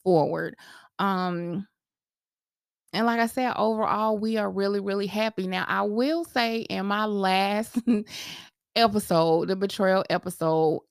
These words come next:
I, I was going to, um, comment some things about the exes and, you know, direct some things towards them. But then I thought about it and said to myself, "You know what?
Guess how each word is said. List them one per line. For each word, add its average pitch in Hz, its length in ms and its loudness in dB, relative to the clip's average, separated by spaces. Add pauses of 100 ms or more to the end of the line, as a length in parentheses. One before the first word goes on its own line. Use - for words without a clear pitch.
(180)
I, 190 320 4
I 190 200 2
was 220 420 2
going 190 400 0
to, 180 600 -2 (1160)
um, 170 540 -2 (1000)
comment 196 720 -2 (540)
some 208 280 0
things 196 420 -2
about 180 320 0
the 160 120 -2 (120)
exes 175 640 0
and, 180 160 0
you 196 80 0
know, 175 200 2
direct 185 640 2
some 180 180 -2
things 180 400 -4
towards 175 360 -2
them. 175 280 -2
But 170 160 -4
then 226 220 0
I 208 120 0
thought 196 300 0
about 180 320 0
it 175 220 -2
and 180 160 -8
said 180 260 -4
to 185 80 -8
myself, 175 480 -2
"You 202 120 -4
know 196 160 -2
what? 196 440 0